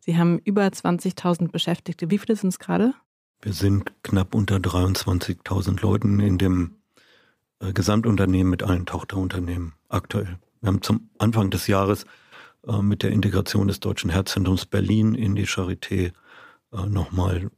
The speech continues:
Speaker 2: äh, sehr viele Kolleginnen und Kollegen dazu bekommen. Und das ist der aktuelle Stand.
Speaker 1: Die Charité hat dreitausend Betten. Es gibt so ungefähr neuntausend Studierende, die an der Charité studieren.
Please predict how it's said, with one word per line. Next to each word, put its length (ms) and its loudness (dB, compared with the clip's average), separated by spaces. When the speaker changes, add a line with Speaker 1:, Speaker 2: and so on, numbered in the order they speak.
Speaker 2:
äh, 160 -4
sehr 180 -4
viele 240 -2
Kolleginnen 440 0
und 140 0
Kollegen 340 0
dazu 380 -4
bekommen. 480 0
Und 120 -6
das 120 -4
ist 140 -10
der 120 -6
aktuelle 380 -6
Stand. 380 -8
Speaker 1:
Die 200 4
Charité 340 2
hat 100 0
dreitausend 540 2
Betten. 360 2
Es 200 -4
gibt 180 -4
so 380 2
ungefähr 400 2
neuntausend 520 4
Studierende, 640 2
die 160 -4
an 120 -2
der 220 2
Charité 540 -2
studieren. 540 2